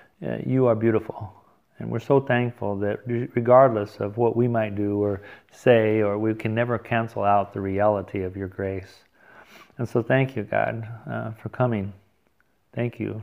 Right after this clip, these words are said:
for rescuing us. Thank you, God, for being with us. And thank you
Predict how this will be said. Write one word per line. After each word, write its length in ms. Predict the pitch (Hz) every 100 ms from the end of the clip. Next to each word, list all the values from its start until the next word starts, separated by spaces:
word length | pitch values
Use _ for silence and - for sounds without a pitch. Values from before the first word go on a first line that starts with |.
| -
for 220 | 110 107
rescuing 640 | 107 107 110 - 107 101 98
us. 160 | 95 - _ _ _ _ _ _ _ -
Thank 240 | 117 110
you, 80 | 101
God, 440 | 98 95 98 110 - -
for 120 | 107
being 280 | 104 110 104
with 240 | 92 -
us. 160 | 107 104 _ _ _ _ _ _ -
And 160 | 107
thank 300 | 107 117 113
you 220 | 101 98